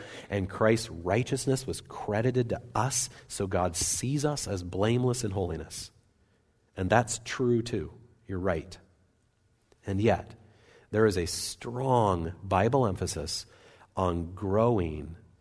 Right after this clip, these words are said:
because we're looking forward to the day when we're gonna see Jesus. We're looking forward to the day when we're gonna be in the presence of God. And that encourages us to grow today.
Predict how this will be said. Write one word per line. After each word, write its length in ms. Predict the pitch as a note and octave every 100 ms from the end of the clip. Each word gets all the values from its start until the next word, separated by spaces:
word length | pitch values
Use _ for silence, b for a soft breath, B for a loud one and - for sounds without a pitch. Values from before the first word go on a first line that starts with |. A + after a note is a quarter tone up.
| b b
because 380 | F#2+ F#2+ G2+ F#2
we're 140 | E2+ D2+
looking 540 | D#2+ G#2 A#2 B2 B2
forward 500 | A#2+ - G2 G2 G2
to 60 | G2+
the 120 | D2+
day 400 | - F#2+ F#2 F2+
when 180 | E2 D#2
we're 80 |
gonna 220 | D2+ D#2 D2
see 220 | - D2+
Jesus. 600 | - A3 - - - - _ _ _ _ _ _ _ _ _ _ _ _ -
We're 120 | E2
looking 520 | D#2+ G2+ A2+ B2 A#2
forward 720 | A#2 - - G#2+ A2 G#2+ G#2+ -
to 100 | F2
the 120 | F2
day 440 | - - F#2 F#2+
when 160 | F2+ F2
we're 80 | F2
gonna 180 | E2
be 200 | D#2+ E2+
in 80 | F2
the 60 | F2
presence 440 | - E2+ E2 E2
of 120 | -
God. 340 | - - - - _ b b b b b b b _
And 240 | G#2 F#2+ F2
that 400 | G#2 A#2 F2+ - - - -
encourages 840 | F#2+ F2+ - - C3+ B2 G2 F2
us 420 | - - - - -
to 100 | -
grow 320 | G2 G#2 G2+ F#2+
today. 420 | - E2+ -